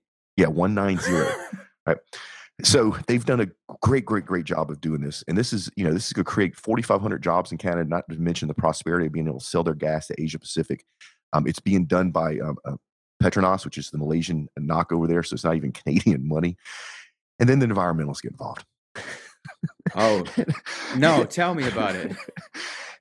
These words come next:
Speaker 1: And they're talking about the horrible impact this is gonna have on marine life, indigenous people, and greenhouse gases. And it's like, no,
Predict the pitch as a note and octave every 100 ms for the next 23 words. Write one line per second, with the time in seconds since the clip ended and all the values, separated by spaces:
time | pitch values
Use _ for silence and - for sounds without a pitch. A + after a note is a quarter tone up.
0 | - D#3+ E3 - D3+ C#3+ B2+ - - -
1 | C3+ D#3 C#3 A2+ C3 E2+ E2+ - E2+ F2
2 | E2+ F2+ E2+ D#2 E2 D#2+ G#2+ C#3+ G#2 G2
3 | G#2+ D2+ D2+ F2+ A2+ C3+ B2+ - G2+ F#2+
4 | F#2 - _ - D#2+ E2 F2 D#2+ C#2+ -
5 | - - - _ - - _ _ _ C3+
6 | C3+ C#3 B2+ - - _ _ - C#3+ C#3+
7 | C3 A#2 A2+